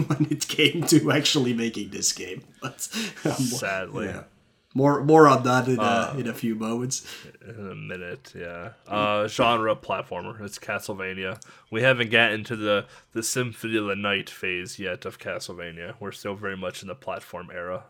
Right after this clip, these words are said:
Speaker 2: of Castlevania. Uh, plot. This is, this is your bread and butter right here.
Speaker 1: Yeah. Um, the plot in the manual isn't that very well written,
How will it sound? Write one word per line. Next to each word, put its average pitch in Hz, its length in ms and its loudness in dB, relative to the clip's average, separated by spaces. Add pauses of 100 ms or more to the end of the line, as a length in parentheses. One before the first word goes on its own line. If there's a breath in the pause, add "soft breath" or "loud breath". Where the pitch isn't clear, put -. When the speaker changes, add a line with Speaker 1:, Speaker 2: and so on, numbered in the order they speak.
(240)
Speaker 2:
of 95 140 -16
Castlevania. 90 640 -10 (1200 soft breath)
Uh, 123 300 4
plot. 160 640 4 (100)
This 110 200 -10
is, 104 300 -6
this 104 220 -10
is 95 240 -12
your 101 160 -6
bread 92 240 -6
and 95 140 -12
butter 95 220 -6
right 95 140 -4
here. 98 260 -4
Speaker 1:
Yeah. 95 640 -6 (220)
Um, 123 600 2 (240 loud breath)
the 143 160 2
plot 151 460 8
in 151 140 10
the 139 80 8
manual 110 580 2
isn't 113 520 -4
that 110 220 -4
very 104 460 -4
well 95 440 -8
written, 101 520 -10